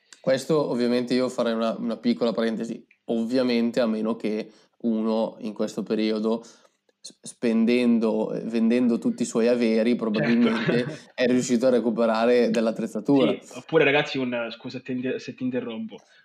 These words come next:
Speaker 2: una persona che non si allenava molto in palestra, cavolo, se può
Speaker 1: Sì.
Speaker 2: fare a casa, nel senso.
Speaker 1: Sì, certo. Certo. Cioè, eh, diciamo che è più limitante per le persone che son già più avanzate.
Speaker 2: Mm.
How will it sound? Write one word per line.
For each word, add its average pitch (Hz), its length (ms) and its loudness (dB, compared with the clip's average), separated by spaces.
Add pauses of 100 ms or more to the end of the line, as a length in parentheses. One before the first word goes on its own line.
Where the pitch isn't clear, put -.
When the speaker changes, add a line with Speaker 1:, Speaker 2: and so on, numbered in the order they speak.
(100)
Speaker 2:
una 127 160 -4
persona 131 380 -4
che 120 100 -4
non 120 140 -6
si - 80 -10
allenava 120 380 -6
molto 120 260 -8
in 127 80 -6
palestra, 135 580 -4 (440)
cavolo, 131 360 2
se 113 140 -6
può 113 140 -10
Speaker 1:
Sì. 113 80 -4
Speaker 2:
fare 113 180 -6
a 110 60 -14
casa, - 420 -14
nel 117 120 -20
senso. - 380 -20
Speaker 1:
Sì, - 380 -6
certo. 101 340 -4 (1040)
Certo. - 320 -4 (260)
Cioè, - 220 -4
eh, 117 380 -2
diciamo 131 380 0
che - 280 -2 (320)
è 117 200 -4
più 147 280 0
limitante 127 840 2
per 117 180 0
le 113 100 0
persone 113 420 -2
che - 80 -10
son 117 200 0
già 107 140 -2
più 113 160 -2
avanzate. 110 760 -4 (260)
Speaker 2:
Mm. 131 40 -2